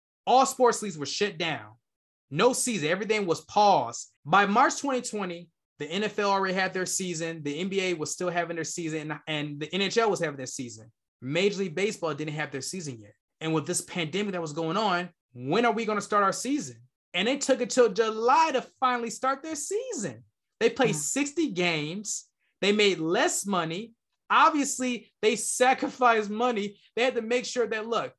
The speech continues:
Speaker 1: we're not gonna have any fans in the attendance for the regular season. The owners knew that and the players knew that.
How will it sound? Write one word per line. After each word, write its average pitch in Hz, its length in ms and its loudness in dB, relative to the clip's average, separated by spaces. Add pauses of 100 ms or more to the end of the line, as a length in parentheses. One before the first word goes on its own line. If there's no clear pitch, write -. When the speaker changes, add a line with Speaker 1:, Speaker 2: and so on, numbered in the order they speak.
(160)
Speaker 1:
we're 156 100 -4
not 220 180 2
gonna 247 140 2
have 233 220 4
any 226 160 -4
fans 208 480 -4
in 190 120 -8
the 175 160 0
attendance 208 400 -2
for 170 100 -4
the 143 100 0
regular 196 280 4
season. 208 600 -6 (460)
The 170 80 0
owners 262 340 2
knew 254 120 -2
that 262 140 2
and 269 80 0
the 277 60 -4
players 349 360 -2
knew 190 160 -4
that. 120 180 -10